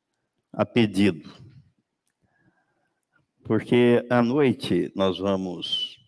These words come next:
meditar no que está escrito aí na segunda carta aos Coríntios, capítulo dois, versículos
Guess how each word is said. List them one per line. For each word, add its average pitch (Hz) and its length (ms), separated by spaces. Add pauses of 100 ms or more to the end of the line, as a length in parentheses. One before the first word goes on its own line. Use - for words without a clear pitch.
(420)
meditar 101 920 (1200)
no 101 120
que 117 140
está 110 380
escrito 104 720
aí 95 100
na 98 100
segunda 113 520
carta 98 360
aos 92 280
Coríntios, - 1400 (840)
capítulo 110 600
dois, 90 1040 (1700)
versículos 113 1500